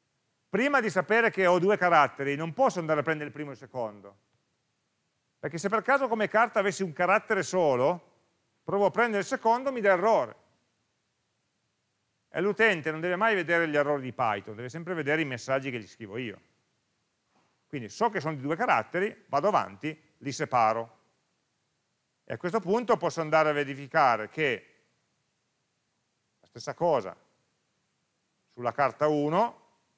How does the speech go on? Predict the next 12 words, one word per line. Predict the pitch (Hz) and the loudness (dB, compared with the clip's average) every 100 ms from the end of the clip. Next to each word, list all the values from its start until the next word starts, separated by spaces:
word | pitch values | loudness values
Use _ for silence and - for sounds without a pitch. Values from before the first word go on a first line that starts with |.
| _ | _
quindi | - 117 | -12 -10
non | 143 | -10
seme | 139 143 127 | -8 -6 -4
briscola, | 139 151 123 107 | -4 -6 -6 -12
su | - | -12
seme | 110 143 131 | -8 -6 -4
uno | 151 151 110 87 _ _ _ _ _ _ | -2 -2 -4 -10 _ _ _ _ _ _
faccio | - 139 139 | -2 -2 -2
il | |
controllo | 127 117 131 127 | -8 -8 -4 -4
di | 113 | -4
prima, | 110 131 131 185 247 | -4 -4 -2 -2 -4